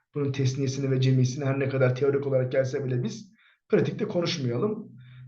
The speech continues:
Ee, ne diyelim mesela? Nazzar diyelim veyahut da ce-, neccar diyelim mesela. Neccar, neccarani, neccarune,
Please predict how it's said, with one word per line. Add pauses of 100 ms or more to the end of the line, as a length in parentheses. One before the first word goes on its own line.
Ee,
ne
diyelim
mesela?
Nazzar
diyelim
veyahut
da
ce-,
neccar
diyelim
mesela. (340)
Neccar,
neccarani,
neccarune,